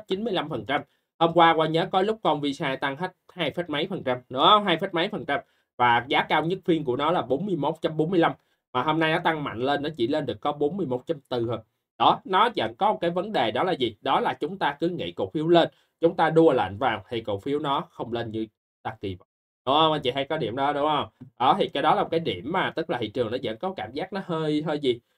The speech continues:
Nó hơi lừa lừa ở đây. À, đó là cái, cái điều kiện của cái vòng cũ á, có nói anh chị. Thật ra nó vẫn như cũ, phải không? Thì có cái điểm số hai là đã ok rồi. Thì chúng ta sẽ đi đến cái nguyên nhân hiện tại mà hôm nay qua quyết định là chưa có cho anh chị mình mua.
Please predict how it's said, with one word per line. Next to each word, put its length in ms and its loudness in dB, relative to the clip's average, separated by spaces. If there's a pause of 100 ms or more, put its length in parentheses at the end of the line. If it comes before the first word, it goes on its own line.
(140)
Nó 60 -6
hơi 140 0
lừa 160 2
lừa 320 0
ở 140 -2
đây. 200 0 (240)
À, 220 2
đó 180 6
là 100 2
cái, 260 -2 (100)
cái 120 -2
điều 180 -2
kiện 320 -4
của 140 -4
cái 100 0
vòng 240 -4
cũ 260 -4
á, 120 0
có 80 -2
nói 120 -2
anh 140 -2
chị. 280 -4
Thật 140 -14
ra 140 0
nó 140 -6
vẫn 160 -8
như 80 -4
cũ, 300 -4
phải 140 6
không? 180 6
Thì 80 -2
có 260 2
cái 160 -4
điểm 160 -4
số 220 -4
hai 200 -2
là 120 -4
đã 120 -6
ok 160 -2 (140)
rồi. 200 2 (360)
Thì 80 -4
chúng 140 0
ta 100 0
sẽ 180 -2
đi 180 0
đến 260 2
cái 120 2
nguyên 320 2
nhân 240 2
hiện 160 -8
tại 300 0 (140)
mà 140 -4
hôm 160 -4
nay 120 -4
qua 120 0
quyết 200 -2
định 160 -4
là 160 -6
chưa 140 -2
có 120 -4
cho 120 -4
anh 120 -4
chị 120 -8
mình 160 -10
mua. 200 4